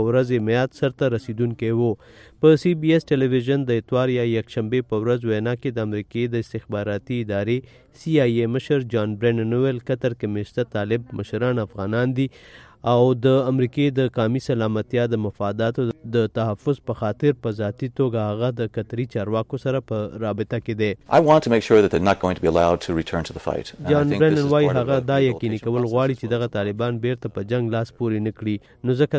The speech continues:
Speaker 1: دا د بحالۍ د نظر ساتنې او د څارنې عمل دی. د قطر او افغان مامورین په دې لړ کې انتظامات پر ځای کولی شي او په دې اړه ممکنه اقداماتو ته د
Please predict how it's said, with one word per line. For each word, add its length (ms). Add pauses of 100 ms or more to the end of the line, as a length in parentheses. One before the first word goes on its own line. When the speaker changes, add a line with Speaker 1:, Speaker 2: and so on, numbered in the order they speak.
Speaker 1:
دا 80
د 200
بحالۍ 520
د 20 (120)
نظر 220 (100)
ساتنې 640
او 60 (160)
د 160
څارنې 420
عمل 300
دی. 80 (260)
د 160
قطر 380
او 20 (140)
افغان 400
مامورین 480
په 60 (100)
دې 100 (120)
لړ 180
کې 160
انتظامات 580
پر 240
ځای 220
کولی 340
شي 160 (160)
او 100
په 220
دې 160
اړه 100 (120)
ممکنه 420
اقداماتو 800
ته 60 (580)
د 180